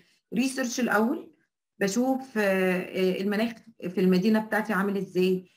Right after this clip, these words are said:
بشوف ال-، ال-، الوظيفة بتاعت المبنى، بشوف، آه، طريقة الوصول للموقع، آه، بشوف كل المعايير التصميمية الم-، أو الم-،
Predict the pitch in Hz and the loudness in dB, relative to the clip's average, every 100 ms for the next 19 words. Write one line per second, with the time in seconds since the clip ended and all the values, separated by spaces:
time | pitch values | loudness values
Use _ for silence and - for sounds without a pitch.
0 | _ - 185 233 247 - - 190 185 180 | _ -4 0 0 -2 -4 -4 0 2 2
1 | 180 165 - 175 170 170 165 160 - 185 | 0 -2 -2 -4 -4 -6 -6 -6 0 2
2 | 185 233 226 185 208 208 185 190 196 196 | 2 2 -2 -4 -6 -2 0 0 0 -4
3 | 196 _ _ _ 190 190 226 240 233 - | -10 _ _ _ -2 2 4 4 2 -4
4 | - 196 180 170 185 214 240 233 185 185 | -2 2 2 2 0 0 0 0 -2 -2
5 | 208 185 190 202 202 185 180 _ _ - | -2 0 -2 -4 -4 -8 -8 _ _ 0
6 | 196 190 202 233 247 233 269 269 247 214 | 2 2 2 2 2 2 2 4 4 4
7 | 180 196 233 247 - 185 185 196 190 226 | 2 2 4 2 -2 -4 -4 -2 0 2
8 | 240 214 - 165 175 - 180 170 | 4 2 0 -2 -2 0 0 -2